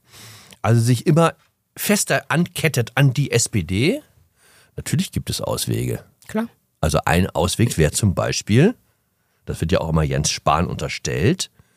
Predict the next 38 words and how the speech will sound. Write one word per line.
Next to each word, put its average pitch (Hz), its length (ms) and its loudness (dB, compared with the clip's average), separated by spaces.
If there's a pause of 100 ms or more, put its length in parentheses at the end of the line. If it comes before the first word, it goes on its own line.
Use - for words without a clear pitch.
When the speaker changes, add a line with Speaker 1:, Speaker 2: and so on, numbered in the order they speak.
(920)
Speaker 1:
mal 87 220 4
das 113 200 2
Gespräch 78 640 -2
zu - 140 -2
suchen 85 380 0
mit 90 160 2
der 107 260 2
A 92 160 0
F 113 160 -4
D. - 280 -4 (500)
Was 120 180 0
man 123 160 4
denen 123 240 4
ja 113 140 2
auch - 200 -2
erlaubt, 82 640 -2 (560)
ist, - 320 0 (640)
so 113 160 4
Superopposition 98 1120 0
zu - 160 -6
spielen, 151 540 2 (720)
weil 95 200 0
man 135 160 4
von 147 160 2
denen 120 180 4
ja 127 100 2
gar 82 200 -4
nichts 92 240 -4
verlangt. 78 520 -4 (140)
Also 107 240 4 (220)
eine 113 240 4
Strategie 101 400 0
könnte - 320 -4
ja 135 180 0
sein, 87 380 0
zu - 100 -4
sagen, 76 380 0
okay, 135 420 2